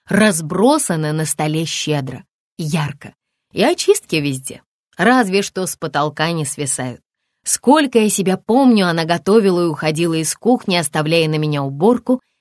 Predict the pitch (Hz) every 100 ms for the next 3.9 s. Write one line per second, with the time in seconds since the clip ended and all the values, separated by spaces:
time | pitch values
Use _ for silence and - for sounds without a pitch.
0 | - 196 208 165 - 160 151 147 - 135
1 | 135 - _ _ _ - 208 294 254 247
2 | 240 262 254 - 180 160 170 165 160 151
3 | - - _ _ _ _ - 170 147